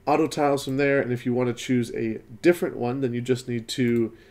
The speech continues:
change the tile set over here, and then you can choose a different one from there. You can have multiple tile layers, so you can integrate multiple tile sets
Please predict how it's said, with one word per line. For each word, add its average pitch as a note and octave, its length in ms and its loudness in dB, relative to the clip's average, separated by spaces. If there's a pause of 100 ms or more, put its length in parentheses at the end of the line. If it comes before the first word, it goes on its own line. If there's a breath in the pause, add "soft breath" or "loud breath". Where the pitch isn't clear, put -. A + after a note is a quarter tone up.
(220 loud breath)
change C3+ 420 0
the A2+ 60 -6
tile C3+ 360 0
set B2+ 240 0
over A2+ 240 -4
here, E3 480 0 (240 loud breath)
and B2+ 120 0
then B2 120 2
you A#2+ 80 0
can A#2 160 -8
choose A#2 280 -2
a - 40 -14
different A2+ 320 -8
one A2+ 160 -6
from A2+ 180 -8
there. A#2+ 260 2
You A2+ 140 -4
can B2 140 -4
have A#2+ 200 -4
multiple B2+ 420 0
tile A#2+ 460 -2
layers, C3 380 0
so - 120 -6
you A2 120 -4
can A2 160 -8
integrate A2 380 -6
multiple A2+ 340 -8
tile A#2+ 300 -4
sets B2 460 -2